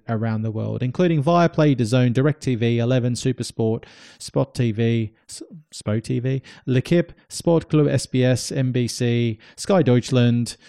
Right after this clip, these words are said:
uh, Sina, and a bunch of others. Important to note there that that is a non-exclusive broadcast. And in the U K, the only broadcast partner, for example, they had was dazn. I actually tried to go to dazn,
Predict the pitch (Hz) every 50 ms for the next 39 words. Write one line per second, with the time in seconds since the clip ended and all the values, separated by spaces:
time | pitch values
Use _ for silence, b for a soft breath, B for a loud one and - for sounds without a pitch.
0 | B B B B B B B - 135 135 127 127 127 120 - - - 165 151 151
1 | 143 135 131 131 127 127 110 - 117 113 110 - - 113 95 104 107 107 104 107
2 | 104 104 104 - - B B B B B B - 175 160 - - 202 214 226 208
3 | 170 180 180 - 185 190 160 147 139 131 135 135 - - 113 107 107 107 110 104
4 | _ _ _ - 123 131 131 131 131 - _ - 151 151 143 135 139 139 135 123
5 | 113 - - - 135 127 123 120 120 120 123 123 123 175 175 139 139 135 160 160
6 | 156 165 165 - - - - 147 139 120 - 139 131 107 - 120 113 110 110 107
7 | - 127 123 131 143 151 - - - - _ _ _ _ _ _ _ _ _ _
8 | _ - - 135 131 135 135 131 - B B B B B - 190 185 175 160 160
9 | 143 131 147 151 143 - - 151 147 135 123 120 110 127 127 131 135 131 110 131
10 | 131 127 - 131 123 113 - - - 120 117 117 113 - - 113 113 101 107 117
11 | 110 104 113 107 110 101 127 143 143 151 139 127 _ - 135 131 113 - 131 117
12 | 95 120 113 113 131 143 147 - b b b b 151 160 156 - - - - 143
13 | 135 127 123 113 120 117 117 107 107 110 110 110 101 123 120 120 117 117